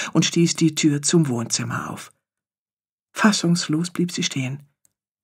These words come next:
Waren in ihrer Abwesenheit etwa Trolle zu Besuch gewesen? Der Raum bot ein Bild der Verwüstung. Tische und Stühle waren umgestoßen, die Vorhänge heruntergerissen, der Teppichboden zerfetzt.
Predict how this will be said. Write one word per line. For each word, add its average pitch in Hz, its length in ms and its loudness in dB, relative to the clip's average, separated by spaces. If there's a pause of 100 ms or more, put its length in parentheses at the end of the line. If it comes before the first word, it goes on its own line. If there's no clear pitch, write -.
(220)
Waren 190 320 6
in 190 160 4
ihrer 170 240 2
Abwesenheit 165 720 4
etwa 143 300 -2
Trolle 262 580 2
zu - 220 -4
Besuch 139 360 -2
gewesen? 147 440 0 (600)
Der 185 140 6
Raum 233 340 6 (180)
bot 214 280 6
ein 180 220 10
Bild 240 420 4
der 220 120 6
Verwüstung. 220 720 2 (180)
Tische 277 300 6
und 214 160 6
Stühle 240 340 6
waren 175 240 6
umgestoßen, 185 600 6
die 190 100 8
Vorhänge 214 600 6
heruntergerissen, 175 840 6 (140)
der 190 140 6
Teppichboden 180 840 8
zerfetzt. 202 720 2